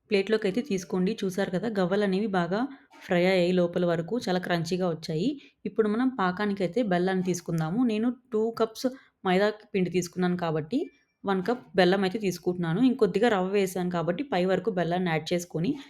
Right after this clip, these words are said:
just స్మాల్ కప్ వాటర్ అయితే యాడ్ చేసుకోండి. ఎక్కువ వాటర్ వేయొద్దు. కొద్దిగా మనం బెల్లం అనేది కరిగే వరకు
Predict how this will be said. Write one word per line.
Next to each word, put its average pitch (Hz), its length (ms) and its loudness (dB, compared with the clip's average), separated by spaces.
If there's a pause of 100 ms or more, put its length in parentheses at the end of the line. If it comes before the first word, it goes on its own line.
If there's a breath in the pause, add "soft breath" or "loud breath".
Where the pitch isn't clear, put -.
(200 loud breath)
just 196 240 -4
స్మాల్ 208 420 0
కప్ 214 220 -4
వాటర్ 185 340 2
అయితే 175 220 2 (600 soft breath)
యాడ్ 170 200 2
చేసుకోండి. 180 440 0
ఎక్కువ 220 320 2
వాటర్ 185 300 2
వేయొద్దు. 165 400 2 (580 soft breath)
కొద్దిగా 202 340 2
మనం 202 260 0
బెల్లం 190 340 2
అనేది 214 300 -2
కరిగే 196 360 2
వరకు 190 340 0